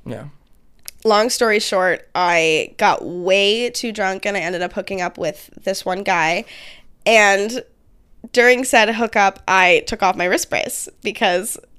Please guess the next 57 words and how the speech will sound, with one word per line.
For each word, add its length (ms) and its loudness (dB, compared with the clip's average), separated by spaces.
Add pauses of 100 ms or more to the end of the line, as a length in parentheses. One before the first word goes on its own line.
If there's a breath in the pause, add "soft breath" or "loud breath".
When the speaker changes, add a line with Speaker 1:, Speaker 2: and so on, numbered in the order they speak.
(200)
Speaker 2:
how 160 0
am 100 0
I 140 4
supposed 320 -6
to 80 -8
use 320 -8
my 160 0
hand 520 2
if 140 -4
I 80 2
have 140 2
a 60 2
brace 340 4
on 160 -2
it, 220 -6
Speaker 1:
Of 60 -10
Speaker 2:
you 80 -2
know? 160 2
Speaker 1:
course. 160 -2 (380 loud breath)
Speaker 2:
So 180 2
I 120 8
took 200 -2
it 80 4
off. 400 4
He 220 -8
Ubers 280 -4
me 120 -2
home. 480 -2 (380)
And 400 2 (120)
I 200 4
wake 260 -2
up 160 0
the 80 -8
next 320 -4
day 260 -4
in 120 -4
excruciating 1200 -4
pain, 340 -4 (260 loud breath)
not 260 4
just 100 -4
from 100 2
a 80 0
hangover, 500 0
but 240 4
because 300 4
my 160 6 (120)
fucking 340 6
hand 460 6
hurts. 220 8
I'm 60 2
like, 180 0
"Ah," 280 2
I'm 80 2
like, 160 0
"Oh, 120 0
where's 220 0
my, 320 0